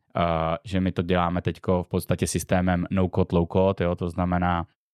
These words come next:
a, spojení všech dostupných prostředků, který mezi sebou komunikujou a vlastně máme automatizovaný hodně z toho,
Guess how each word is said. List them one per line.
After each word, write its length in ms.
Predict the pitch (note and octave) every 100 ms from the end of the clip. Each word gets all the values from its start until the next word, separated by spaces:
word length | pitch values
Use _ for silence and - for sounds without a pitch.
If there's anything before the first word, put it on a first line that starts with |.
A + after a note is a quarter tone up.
| _ -
a, 400 | E2+ E2 E2 E2
spojení 440 | - F#2+ F2+ F2+
všech 300 | F2 F#2 E2+ -
dostupných 500 | E2+ - F2 F#2+ F2
prostředků, 440 | F2+ - F2+ G2
který 240 | E2+ F#2 F2
mezi 180 | F2 F2+
sebou 240 | F#2+ F#2
komunikujou 580 | - E2+ F2 - F#2 F2
a 40 |
vlastně 260 | F2 E2+ F#2+
máme 200 | F2+ F#2
automatizovaný 680 | F2+ F2+ E2+ F#2 F2+ F2+ F#2+
hodně 260 | F2 E2+
z 80 | F2+
toho, 300 | - E2 F2